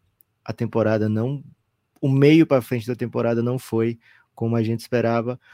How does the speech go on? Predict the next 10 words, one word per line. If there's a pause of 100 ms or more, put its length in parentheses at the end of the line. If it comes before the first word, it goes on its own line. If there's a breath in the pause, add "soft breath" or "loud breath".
(200 soft breath)
Joga
no
Magic,
Guilherme.
Sabe
de
que
eu
tô
falando?